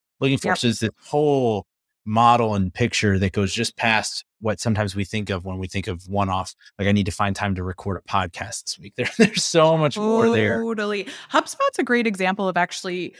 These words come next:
Speaker 2: the kind of, the kind of network that is really creative for a brand because they do sign on talent, and that is perfect for HubSpot. I, I love their model. I have a friend, Being, she has the Being Boss podcast,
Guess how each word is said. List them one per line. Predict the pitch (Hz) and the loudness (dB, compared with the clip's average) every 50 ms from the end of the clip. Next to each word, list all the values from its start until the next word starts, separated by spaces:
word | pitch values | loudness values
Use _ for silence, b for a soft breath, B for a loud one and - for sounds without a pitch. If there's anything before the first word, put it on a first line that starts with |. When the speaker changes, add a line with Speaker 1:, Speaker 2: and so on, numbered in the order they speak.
| B B B B | B B B B
Speaker 2:
the | 180 180 208 | -6 -6 -6
kind | - - - 220 214 214 220 214 208 | -4 -4 -2 -2 0 0 0 0 0
of, | 202 190 185 175 170 - - _ _ _ _ _ _ _ _ _ _ _ _ - - | 0 -2 -4 -6 -10 -14 -20 _ _ _ _ _ _ _ _ _ _ _ _ -20 -14
the | 185 190 202 | -10 -10 -8
kind | - - 240 226 226 233 233 226 | -6 -4 -4 -2 -2 -2 -2 -2
of | 220 202 190 | -4 -4 -4
network | 190 185 180 175 - 202 196 190 180 - - | -4 -4 -4 -4 -4 -4 -4 -4 -6 -4 -4
that | 185 175 151 - | -4 -4 -2 -4
is | 175 175 170 165 165 - - b b b b b | -4 -6 -6 -8 -10 -14 -16 b b b b b
really | 208 226 233 226 202 | -4 -2 -2 -2 -4
creative | - - - 175 156 143 143 139 151 190 208 214 208 | -6 -8 -10 -8 -8 -8 -8 -8 -8 -6 -8 -8 -6
for | - 233 226 226 | -4 -4 -2 -2
a | |
brand | 214 214 226 226 233 240 240 233 226 - | -2 -2 -2 0 0 0 -2 -4 -6 -8
because | 202 - 196 190 175 | -10 -10 -10 -8 -6
they | 196 190 180 | -6 -6 -8
do | 156 165 170 185 | -8 -12 -12 -10
sign | 190 - 220 214 220 226 233 | -8 -6 -6 -4 -4 -4 -4
on | 226 233 233 226 | -4 -4 -6 -6
talent, | - 226 226 226 226 233 240 247 247 247 B B B B B B B | -6 -4 -4 -4 -4 -4 -4 -6 -8 -10 B B B B B B B
and | 208 202 190 180 175 175 160 - - - | 0 0 0 0 0 -4 -8 -12 -6 0
that | - 208 220 247 220 202 | 2 4 4 4 2 0
is | 185 165 - _ - | -4 -8 -8 _ -16
perfect | - - - 208 190 - - 160 - _ | -12 -8 -4 -4 -4 -4 -4 -6 -6 _
for | - 127 151 | -8 -6 -4
HubSpot. | - 151 123 - - - 143 120 107 - | -6 -6 -8 -8 -10 -8 -6 -6 -6 -4
I, | - 196 233 247 240 240 - | -2 0 0 0 -2 -2 -4
I | 202 214 | -4 -4
love | 202 190 175 160 160 151 | -4 -2 -2 -4 -4 -4
their | - 151 147 | -4 -6 -4
model. | 139 113 135 135 123 120 135 - B B B B B | -4 -4 -4 -4 -4 -6 -8 -8 B B B B B
I | 190 | -4
have | 196 220 226 220 | -2 -2 -2 -2
a | 214 | -4
friend, | 208 - - 202 190 190 190 185 190 190 180 185 - - _ _ _ _ _ _ _ _ _ _ _ _ _ - 202 - | -6 -6 -4 -2 0 0 0 -2 -4 -6 -8 -10 -12 -16 _ _ _ _ _ _ _ _ _ _ _ _ _ -20 -12 -8
Being, | 220 214 208 208 202 196 - | -6 -4 -4 -4 -6 -6 -8
she | - - 208 | -8 -6 -4
has | 196 190 180 | -4 -4 -6
the | 185 | -8
Being | 175 202 190 190 190 190 | -6 -6 -6 -4 -4 -4
Boss | 175 170 156 170 165 | -4 -4 -4 -4 -6
podcast, | - _ - 180 175 175 180 - 190 170 165 165 175 - - | -8 _ -4 -2 -2 -4 -4 -2 -2 0 0 0 -2 -4 -10